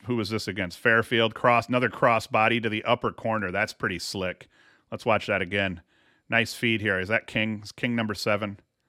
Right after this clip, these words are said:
Cross body to the corner. That's just beautiful. You know, you know that kid's watched that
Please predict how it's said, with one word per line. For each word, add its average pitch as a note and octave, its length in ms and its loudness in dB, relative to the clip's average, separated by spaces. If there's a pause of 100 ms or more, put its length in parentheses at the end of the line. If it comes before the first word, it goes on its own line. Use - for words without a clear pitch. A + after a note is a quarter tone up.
(1300)
Cross A#2+ 560 4
body A2 480 2
to - 180 -6
the F#2 120 -6
corner. F#2+ 640 -4 (240)
That's G#2+ 220 0
just G2+ 240 -4
beautiful. G2 420 -4
You G#2 160 -2
know, B2+ 80 4
you A#2+ 140 2
know C#3 120 6
that B2 180 2
kid's G#2+ 200 0
watched A2+ 360 0
that G2+ 260 0